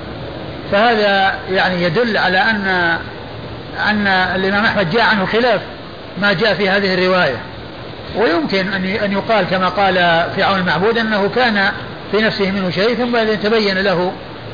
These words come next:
أنه حسن. وفي هذا الكلام الذي ذكر وقال عنه الترمذي: "حسن صحيح"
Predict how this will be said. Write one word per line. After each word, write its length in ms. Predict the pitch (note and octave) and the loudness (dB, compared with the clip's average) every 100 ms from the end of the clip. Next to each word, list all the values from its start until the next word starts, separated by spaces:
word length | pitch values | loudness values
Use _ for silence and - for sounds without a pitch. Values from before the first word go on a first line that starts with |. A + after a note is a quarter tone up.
| - | -2
أنه 340 | G#3 G3+ E3+ F#3 | 0 2 0 2
حسن. 300 | G#3 F3+ B2 - - - - - - - F3 | 0 0 -4 -6 -12 -12 -12 -12 -12 -6 -2
وفي 220 | F3 G3+ | 2 2
هذا 200 | C4 C4 | 2 2
الكلام 320 | A3 A#3 A#3 | 0 -2 0
الذي 200 | A3 G#3 | 0 2
ذكر 260 | A3+ A#3 G#3+ | 0 0 -2
وقال 340 | G#3 A#3+ B3 | 0 0 2
عنه 220 | A3 G#3 | 2 2
الترمذي: 400 | G3+ A3+ B3 A3+ | 0 0 0 0
"حسن 360 | A3+ A3 A3+ A3 | 0 0 0 0
صحيح" 340 | G#3 F#3 G3 | 0 2 0